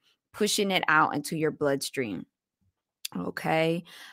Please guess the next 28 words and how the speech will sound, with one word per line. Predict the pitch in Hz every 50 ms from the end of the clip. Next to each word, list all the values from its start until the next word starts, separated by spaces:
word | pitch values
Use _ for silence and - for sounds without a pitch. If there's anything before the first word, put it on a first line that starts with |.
| - -
Um, | 170 170 170 170 165 160 160 147 -
so | - - - 185 170 165
nutrients | 160 160 165 180 - - 233 220 208 -
are | 180 170 165 165
absorbed | 160 156 - - 170 175 180 180 -
in | 165 160
the | 156
small | 156 - - 165 170 175 190 196
intestine | 202 208 208 - - 180 165 165 - - 185 196 196 - - -
as | 185 202 - 240
well, | 170 165 156 156 156 156 160 160 - - - - - - -
and | 175 165 160 160 156
they're | 170 160 156
picked | 156 - 220 226 - -
up | 190 - -
by | - 160 160
red | 160 151 165 170 170 190 - - _
blood | 185 180 180 175 -
cells, | - - 160 160 160 160 160 165 160 - -
and | 160 156
they're | 156 151
transported | 151 - - 160 170 170 170 - - - 165 165 165 165 165 170 - -
through | - - 156 151 160 160 160 160 156 - - -
the | 156 151
body | 110 - 143 139 139 143 147 151 123 85 -
that | 151 123 113 - - -
way. | - - - 50 - - _ _ _ _ _ _ _ _ _ -
Okay. | - 147 - - - 156 156 156 156 160 165 165 165